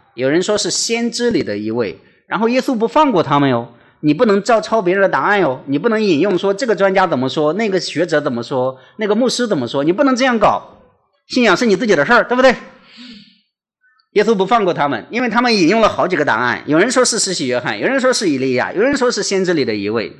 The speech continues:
啊，这些答案都，都是引用的，对不对？是的，他们都是在引用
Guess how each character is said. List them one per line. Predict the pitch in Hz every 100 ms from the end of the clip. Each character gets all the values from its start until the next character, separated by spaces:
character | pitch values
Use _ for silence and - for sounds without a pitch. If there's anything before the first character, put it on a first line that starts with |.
| -
啊， | 214
这 | 226
些 | 254
答 | 226
案 | 208 208
都， | 175 202 202 196 - -
都 | 226
是 | 220
引 | 165 113
用 | 180
的， | 151
对 | 123
不 | 123
对？ | 127 - - _ _ _ _ _ _ _ _ -
是 | - 349
的， | 160 -
他 | - 285
们 | 285 208
都 | 277 302
是 | 240
在 | 277
引 | 226 170 180 120
用 | 120 294 180